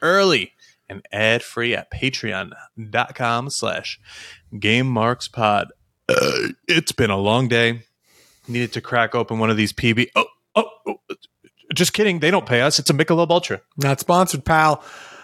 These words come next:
Speaker 2: Uh, let's,
Speaker 1: Brock
Speaker 2: uh,
Speaker 1: Lesnar in the <laughs> U F C. "I'm gonna go home and drink a Coors Light 'cause Bud Light won't pay me." <laughs>
Speaker 2: How,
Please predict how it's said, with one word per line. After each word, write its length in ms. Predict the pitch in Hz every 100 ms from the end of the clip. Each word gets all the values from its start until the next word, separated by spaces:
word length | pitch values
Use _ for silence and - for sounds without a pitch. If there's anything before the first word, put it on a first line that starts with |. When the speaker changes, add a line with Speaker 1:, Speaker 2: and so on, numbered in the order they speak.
| -
Speaker 2:
Uh, 460 | 170 180 180 180 - -
let's, 300 | 208 247 -
Speaker 1:
Brock 240 | 156 269
Speaker 2:
uh, 40 |
Speaker 1:
Lesnar 380 | 151 151 151 156
in 60 | 143
the 80 | 135
<laughs> 200 | 143 -
U 60 | 170
F 100 | -
C. 320 | - 196 - - 208
"I'm 120 | 208 233
gonna 100 | 214
go 120 | 214
home 180 | 214 208
and 80 | 185
drink 180 | 202
a 80 | 185
Coors 360 | - 220 208 170
Light 180 | 160 151
'cause 100 | 135
Bud 220 | 170 196
Light 180 | 170 165
won't 180 | 170 160
pay 160 | 214 196
me." 260 | 135 113 -
<laughs> 180 | 202 208 208 - _ _ _ _ _ _ _ _ _ _ _ _ _ -
Speaker 2:
How, 280 | 185 220